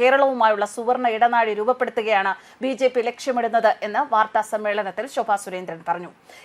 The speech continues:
കേന്ദ്രത്തിൽ നിന്നും എത്ര കോടി കിട്ടിയെന്നും എങ്ങനെ ചെലവിട്ടു എന്നതും സംബന്ധിച്ച് ധവളപത്രം ഇറക്കണം എന്നതാണ് ശോഭാ സുരേന്ദ്രൻ ഉന്നയിച്ചിരിക്കുന്ന ആവശ്യം. ലഹരി മാഫിയ കേരളത്തിൽ തടിച്ചു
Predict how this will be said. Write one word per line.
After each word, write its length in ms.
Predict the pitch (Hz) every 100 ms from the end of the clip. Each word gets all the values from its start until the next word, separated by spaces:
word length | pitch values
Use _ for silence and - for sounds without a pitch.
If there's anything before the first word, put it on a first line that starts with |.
| -
കേന്ദ്രത്തിൽ 400 | 349 403 440 392
നിന്നും 220 | 349 330
എത്ര 280 | 302 - 320
കോടി 260 | 269 269 247
കിട്ടിയെന്നും 540 | 247 240 214 196 247
എങ്ങനെ 280 | 254 294 294
ചെലവിട്ടു 460 | 247 226 233 233
എന്നതും 340 | 226 214 208 220
സംബന്ധിച്ച് 480 | 226 208 208 208 208
ധവളപത്രം 600 | 202 220 240 240 214 214
ഇറക്കണം 440 | 208 - 262 220
എന്നതാണ് 400 | 202 196 190 185 - - -
ശോഭാ 260 | 240 233 262
സുരേന്ദ്രൻ 500 | 262 233 226 208 202
ഉന്നയിച്ചിരിക്കുന്ന 560 | 196 196 - 185 190
ആവശ്യം. 340 | 170 170 - - - - -
ലഹരി 240 | 214 254
മാഫിയ 440 | 294 285 269 262 226 240
കേരളത്തിൽ 360 | 233 233 233 220
തടിച്ചു 200 | 220 226